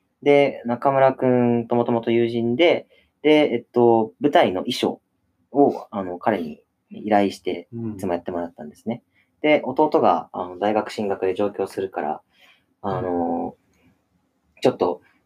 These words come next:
Speaker 1: あの、アーシャ撮影に、あの、来させてもいいですかっていうので、あの、その時は川のほとりでアーシャを撮ってたんですけど、それが初めてのその出会いという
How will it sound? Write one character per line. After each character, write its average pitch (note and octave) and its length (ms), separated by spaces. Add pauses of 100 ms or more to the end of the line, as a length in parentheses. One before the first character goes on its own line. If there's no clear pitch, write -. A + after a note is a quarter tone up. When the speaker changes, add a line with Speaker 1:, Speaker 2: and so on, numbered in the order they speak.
(100)
Speaker 1:
あ G2+ 180
の、 G2 140
ア A#2+ 40
ー - 20
シ B2 80
ャ - 40
撮 B2+ 220
影 E2 280 (160)
に、 F2 320 (240)
あ F#2 160
の、 E2+ 240
来 - 100
さ A2+ 100
せ - 100
て A#2+ 100
も G2 80
い A2+ 40
い - 20
で G#2+ 80
す - 100
か - 140 (160)
っ - 20
て E2+ 100
い E2+ 220
う - 140 (360)
の B2 80
で、 C#3+ 300 (300)
あ A2+ 60
の、 F2+ 500 (400)
そ - 100
の - 80
時 - 80
は - 60
川 D#3+ 240
の F3 80
ほ E3 160
と D#3+ 80
り D3 120
で C3+ 220
ア A#2+ 120
ー - 20
シ A#2 100
ャ A2+ 40
を - 20
撮 A2+ 100
っ - 40
て - 60
た - 80
ん - 40
で - 60
す - 100
け - 80
ど、 D#2+ 180 (500)
そ E3+ 80
れ F3+ 100
が F3+ 100
初 D#3+ 200
め C#3 120
て F#2+ 100
の E2+ 160
そ E2+ 140
の E2 140
出 F2+ 140
会 F2 120
い - 60
と - 100
い - 60
う - 40